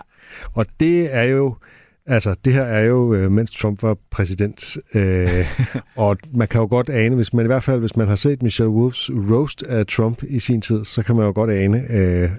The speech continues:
Speaker 1: at det er ham, der ligesom er adressanten på den her, på
Speaker 2: Ja,
Speaker 1: en eller anden
Speaker 2: ja.
Speaker 1: måde, ikke?
Speaker 2: Ja, det er jo egentlig, men en anden ting er også bare netop i hele listeformen, det der med at nævne, mænd har udrettet alle de store ting, også store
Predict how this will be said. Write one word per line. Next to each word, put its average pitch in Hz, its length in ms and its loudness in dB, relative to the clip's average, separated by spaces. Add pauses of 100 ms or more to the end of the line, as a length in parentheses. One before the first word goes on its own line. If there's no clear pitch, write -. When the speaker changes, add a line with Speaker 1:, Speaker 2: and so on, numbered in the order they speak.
(120)
Speaker 1:
at - 100 -6 (120)
det 95 160 2
er 90 60 0
ham, 90 200 -2
der 104 140 0
ligesom 95 220 0
er 92 80 0
adressanten 92 680 -4
på - 100 -10
den 95 140 -10
her, 92 80 -8
på - 280 -10
Speaker 2:
Ja, 170 120 2
Speaker 1:
en 180 60 0
eller 139 100 0
anden 90 80 -4
Speaker 2:
ja. 85 100 -6
Speaker 1:
måde, 87 100 -4
ikke? 120 120 -6 (200)
Speaker 2:
Ja, 104 60 -2 (160)
det - 20 -6
er - 40 -4
jo 165 80 -2
egentlig, 123 260 -6
men 117 120 -2
en 113 40 0
anden 120 160 -2
ting 135 140 -2
er 107 40 0
også 107 180 -2
bare 101 160 -2
netop 101 300 -4
i 135 100 -2
hele 117 240 2
listeformen, 120 840 0
det 113 160 0
der 117 120 2
med 107 180 -2
at 107 80 -2
nævne, 110 480 0 (320)
mænd 127 280 0
har 131 120 0
udrettet 127 380 2
alle 117 160 2
de 135 80 0
store 127 240 0
ting, 123 280 -4 (220)
også 135 300 0
store 127 340 -2